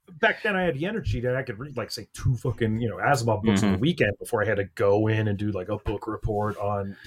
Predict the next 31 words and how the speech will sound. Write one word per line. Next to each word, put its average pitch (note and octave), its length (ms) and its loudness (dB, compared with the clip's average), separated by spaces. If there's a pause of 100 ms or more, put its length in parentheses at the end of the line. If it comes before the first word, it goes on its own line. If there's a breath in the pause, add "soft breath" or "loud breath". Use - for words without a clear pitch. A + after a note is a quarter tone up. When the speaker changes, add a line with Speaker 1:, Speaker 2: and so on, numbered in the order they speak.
(220)
Speaker 1:
whatever. F#2+ 540 -8 (720 soft breath)
You A2+ 100 4
know, G2+ 280 0
we A2+ 80 -4
gotta A2 140 2
talk G#2 240 -2
about, G2+ 340 -4
you G#2 80 -4
know, F#2 300 -4 (180)
Romeo G2+ 240 -2
and G2+ 80 0
Juliet G2+ 380 0
for - 100 -16
the F#2+ 100 -8
second G2 300 -10
consecutive F#2+ 480 -6
year F2 240 -10 (840 soft breath)
or G2 80 -2
some - 220 -2
Speaker 2:
Well, G3 100 6
Speaker 1:
bullshit. F2+ 320 -2 (760 loud breath)
Speaker 2:
well, F#3 120 0
here, F3+ 160 2
Speaker 1:
You G#3 80 6
know, G#3 80 6
we, F3+ 160 2
we, C#3 60 0
Speaker 2:
yeah, F#2 220 4
Speaker 1:
we F#3+ 100 4
took A3 180 4
Speaker 2:
yeah. F3+ 80 -2